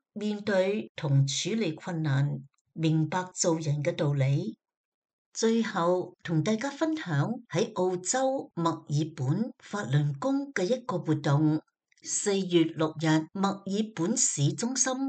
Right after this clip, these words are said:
舉行咗名為為孩子而跑嘅慈善長跑。呢一個活動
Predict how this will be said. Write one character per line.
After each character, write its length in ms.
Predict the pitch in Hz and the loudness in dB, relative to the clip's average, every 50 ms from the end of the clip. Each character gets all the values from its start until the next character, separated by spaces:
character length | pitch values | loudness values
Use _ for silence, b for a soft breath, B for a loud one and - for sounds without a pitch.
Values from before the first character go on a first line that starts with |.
| 269 - - | -4 -4 -4
舉 120 | - 143 | -2 -2
行 240 | 139 175 147 135 131 | 0 0 0 -2 -2
咗 280 | - - 123 135 175 208 | 0 0 0 0 0 0
名 260 | 208 160 143 143 143 | 0 -2 0 0 0
為 400 | 147 143 143 147 156 160 156 - _ _ | 0 0 2 2 2 0 -2 -4 _ _
為 280 | - 165 175 175 175 180 | -2 2 4 6 6 4
孩 300 | 165 - - 156 135 143 | 2 0 0 2 4 2
子 260 | 147 139 - - 139 | 2 2 -2 0 0
而 320 | 175 220 233 220 156 135 139 | 2 0 0 0 -2 -2 -2
跑 400 | 131 113 123 127 143 175 226 - - | -2 -4 -4 -2 -2 -2 -4 -6 -8
嘅 160 | - 185 180 - | -8 -6 -2 0
慈 220 | - - 156 139 | 0 2 2 2
善 340 | 131 - - - 160 151 143 | 0 0 0 0 0 0 0
長 240 | 139 - 135 131 123 | 0 0 -2 -2 -4
跑。 440 | - - 127 123 147 185 262 - - _ _ _ _ _ _ _ _ - | -6 -6 -4 -2 -2 -2 -2 -4 -10 _ _ _ _ _ _ _ _ -6
呢 80 | - 311 | 0 4
一 140 | 339 359 370 359 | 4 4 4 4
個 120 | - 202 156 | 2 0 0
活 160 | 156 160 160 | 2 0 0
動 500 | - - - 147 143 151 156 160 160 | 0 2 2 2 4 4 2 0 0